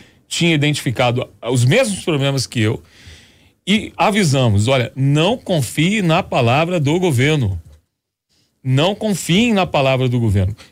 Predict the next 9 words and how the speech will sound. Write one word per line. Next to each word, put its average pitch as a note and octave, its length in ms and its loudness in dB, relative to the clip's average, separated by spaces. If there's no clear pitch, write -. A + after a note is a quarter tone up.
Quando G3+ 260 0
esse G#3+ 220 0
decreto D#3+ 540 -2
chegar, D3+ 600 -2
vocês C3+ 420 -2
vão C3 340 0
ter D#3 360 0
uma F#3 180 -4
decepção, F3+ 720 -2